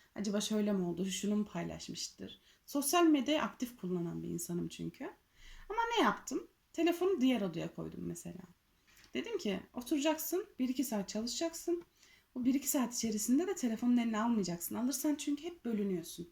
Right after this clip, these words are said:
Bildirim geliyor, bölünüyorsun. Bir şey oluyor, bölünüyorsun. Ee, ne yapıyorsun?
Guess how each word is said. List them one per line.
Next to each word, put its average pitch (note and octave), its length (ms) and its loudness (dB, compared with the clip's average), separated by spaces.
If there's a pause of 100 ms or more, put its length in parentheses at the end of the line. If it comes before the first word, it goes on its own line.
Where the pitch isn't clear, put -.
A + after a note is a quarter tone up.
(400)
Bildirim F#3+ 420 0
geliyor, G3 320 0
bölünüyorsun. G3+ 640 -4 (320)
Bir G3+ 40 -4
şey A3 200 0
oluyor, A3+ 260 0
bölünüyorsun. B3 680 0 (560)
Ee, G#3 500 0
ne C4+ 140 4
yapıyorsun? D#4+ 560 2